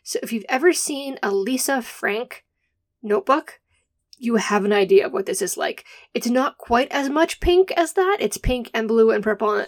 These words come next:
and all those shades and a little bit of, like, a peachy orange, but you get the idea of the basic color scheme. Uh, the other spinning project I'm working on is just some plain cotton. I'm working on this a couple times a week. I don't have enough hand spun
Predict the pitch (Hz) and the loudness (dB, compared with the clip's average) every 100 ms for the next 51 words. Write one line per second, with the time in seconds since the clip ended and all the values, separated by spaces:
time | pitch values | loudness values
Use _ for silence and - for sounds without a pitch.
0 | - 202 202 202 214 208 202 208 208 - | -2 0 2 2 2 2 2 0 -2 0
1 | 214 214 196 214 202 202 - - 220 226 | 2 2 4 2 2 0 0 -2 -2 -2
2 | 185 202 208 233 - - - - _ 233 | 0 0 0 -2 -10 -16 -20 -20 _ -4
3 | - _ 320 269 254 233 - 214 202 202 | -4 _ -2 0 2 0 2 2 4 4
4 | 196 185 196 254 - - - - - - | 4 2 0 -2 -4 -6 -10 -10 -8 -10
5 | - - 202 - - - _ _ - 208 | -8 -10 -12 -20 -20 -20 _ _ -8 -6
6 | - 202 233 233 254 254 269 - 277 254 | -6 -6 -2 2 4 4 4 -4 -6 -6
7 | 240 247 247 - 233 233 233 247 240 - | 0 0 0 -4 -4 -4 -4 -4 -6 -2
8 | 226 226 226 202 220 196 202 190 214 202 | 0 0 0 0 0 -2 -2 -2 0 0
9 | 202 214 - 214 190 196 190 196 190 202 | 0 -2 -2 -2 -2 -2 -2 -2 -2 -2
10 | 202 - 226 202 208 202 202 190 190 - | -6 -8 -6 -4 -4 -2 2 4 4 2
11 | - - _ _ - 196 214 208 214 208 | -20 -20 _ _ -4 0 0 0 -4 -2
12 | 202 208 - 202 190 - 208 208 | 0 -2 -4 -6 -6 -4 -2 -2